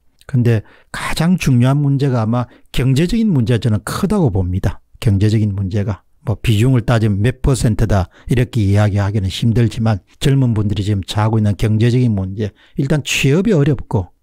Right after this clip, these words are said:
취업이 어렵고 또 괜찮은 그런 일자리를 만나기가 쉽지 않으니까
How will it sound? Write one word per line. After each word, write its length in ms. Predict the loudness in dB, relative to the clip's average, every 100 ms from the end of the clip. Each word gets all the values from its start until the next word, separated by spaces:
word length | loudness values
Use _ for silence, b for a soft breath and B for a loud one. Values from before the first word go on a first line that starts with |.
| _
취업이 440 | -4 0 2 4 2
어렵고 640 | 2 2 -2 0 0 0 -4 -2
또 300 | 0 0 -4 b
괜찮은 500 | -2 -2 0 0 0
그런 340 | 0 0 0 2
일자리를 500 | 2 2 2 2 2
만나기가 520 | 2 2 2 2 0
쉽지 400 | -2 -6 -2 0
않으니까 640 | 0 0 -2 -2 -4 -6